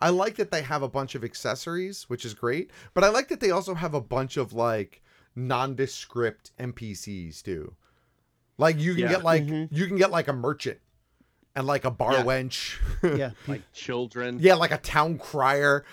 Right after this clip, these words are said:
Speaker 1: Like, you can get a bunch
Speaker 2: Mm-hmm.
Speaker 1: of, like, rando shit that I don't know why you would ever use any of those things outside of maybe creating a display.
Speaker 3: Atmosphere.
Speaker 1: Atmosphere. I, you know, I don't know how much gameplay value they actually have.
Speaker 3: Mm-hmm.
Speaker 2: Positioning, you know, I mean,
Speaker 1: Yeah.
Speaker 2: these,
Speaker 1: You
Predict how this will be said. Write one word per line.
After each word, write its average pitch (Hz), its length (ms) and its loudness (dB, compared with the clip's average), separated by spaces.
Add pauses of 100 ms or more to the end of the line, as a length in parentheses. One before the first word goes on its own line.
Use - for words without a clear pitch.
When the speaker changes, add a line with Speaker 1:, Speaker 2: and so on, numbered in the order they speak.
(140)
Speaker 1:
Like, 180 100 6
you 214 60 0
can 233 80 0
get 233 100 8
a - 20 2
bunch 143 280 2
Speaker 2:
Mm-hmm. 156 80 -4
Speaker 1:
of, 135 60 -4
like, 143 160 2
rando 127 540 0
shit 120 280 -4
that 117 180 -4 (840)
I 165 120 8
don't 208 140 2
know 190 80 4
why 165 160 4
you 139 180 -2
would 135 140 -6 (100)
ever 135 260 -4
use 127 340 -4
any 147 180 2
of 147 80 -2
those 151 240 2
things 156 360 -6 (120)
outside 135 340 -2
of 120 80 -6
maybe 120 320 -4
creating 110 580 -4
a 104 40 -4
display. 98 240 -4
Speaker 3:
Atmosphere. 120 520 0 (400)
Speaker 1:
Atmosphere. 156 640 0
I, 147 140 -2
you 156 160 -6
know, 135 80 0
I 131 80 2
don't 135 140 -2
know 131 60 -2
how 131 120 -2
much 110 260 -8
gameplay 135 600 -4
value 147 400 0
they 156 160 2
actually 175 420 -2
have. 208 300 -4
Speaker 3:
Mm-hmm. - 140 -16
Speaker 2:
Positioning, 127 920 -6
you 127 80 -12
know, 113 280 -8
I 113 80 -10
mean, 117 180 -10
Speaker 1:
Yeah. 139 400 4
Speaker 2:
these, - 200 -12 (220)
Speaker 1:
You - 60 -20